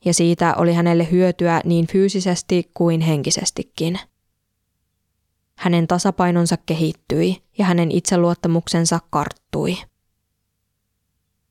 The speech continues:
Ero entiseen oli kuitenkin yhä läsnä, ja se vaikutti myös Ginan perheeseen. Ginan isä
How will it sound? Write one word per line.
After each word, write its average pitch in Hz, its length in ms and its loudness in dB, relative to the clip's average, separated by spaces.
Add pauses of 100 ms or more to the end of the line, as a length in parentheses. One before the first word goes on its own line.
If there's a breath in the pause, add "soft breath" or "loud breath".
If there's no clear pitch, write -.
(420)
Ero 185 240 4
entiseen 180 640 2
oli 175 180 2
kuitenkin 175 560 0
yhä 180 300 0
läsnä, 165 440 -2 (380 loud breath)
ja 175 80 2
se 165 100 2
vaikutti 180 440 0
myös 160 380 2
Ginan 160 380 2
perheeseen. 160 840 0 (1600)
Ginan 170 300 2
isä 170 280 0